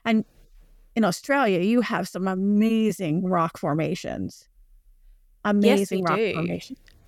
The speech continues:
Speaker 2: I don't know
Speaker 1: Yeah.
Speaker 2: much about them, to be honest.
Speaker 1: Some very old, some of the oldest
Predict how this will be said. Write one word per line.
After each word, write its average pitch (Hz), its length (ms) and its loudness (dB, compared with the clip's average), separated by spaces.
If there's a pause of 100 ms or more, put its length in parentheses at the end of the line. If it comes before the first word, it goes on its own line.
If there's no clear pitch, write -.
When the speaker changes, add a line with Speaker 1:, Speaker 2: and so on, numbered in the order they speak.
(240)
Speaker 2:
I 196 100 0
don't 196 120 0
know 190 80 -2
Speaker 1:
Yeah. 190 140 2
Speaker 2:
much - 120 -6
about 185 260 -2
them, 180 140 -2
to 202 120 -8
be 170 120 -2
honest. 185 480 -4 (1040)
Speaker 1:
Some 233 380 0
very 247 400 2
old, 196 520 -2 (300)
some 240 180 0
of 220 60 4
the 214 100 4
oldest 208 640 -2